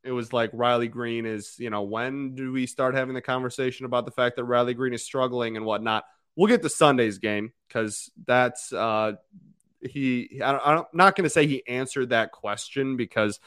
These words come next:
it is one game at the end of the day, but he certainly looked very good on Sunday. Um,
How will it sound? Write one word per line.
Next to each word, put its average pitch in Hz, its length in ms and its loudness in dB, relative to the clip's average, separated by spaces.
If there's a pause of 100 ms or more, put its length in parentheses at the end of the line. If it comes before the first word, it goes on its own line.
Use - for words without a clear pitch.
(260)
it 127 120 0
is 131 200 6
one 123 260 0
game 117 280 -4
at 120 120 -4
the 123 100 -4
end 123 100 -4
of 120 40 0
the 123 60 -4
day, 120 180 2
but 113 140 -4
he 104 60 -4
certainly 139 360 -2
looked 117 220 -2
very 117 200 0
good 117 160 -2
on 110 120 -2
Sunday. 110 440 -2 (500)
Um, 120 460 2